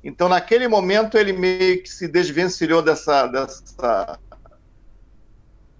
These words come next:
imposta e ele começou a pensar como oficial da frota, como oficial de ciências. Eu imagino que ali era a posição pessoal dele de, de deixar o,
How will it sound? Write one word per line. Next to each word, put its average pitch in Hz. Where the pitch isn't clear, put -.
imposta 147
e 139
ele 156
começou 170
a 175
pensar 175
como 170
oficial 170
da 147
frota, 160
como 135
oficial 127
de -
ciências. 147
Eu 175
imagino 180
que -
ali 151
era 175
a 175
posição 160
pessoal 156
dele 143
de, 135
de -
deixar 127
o, 131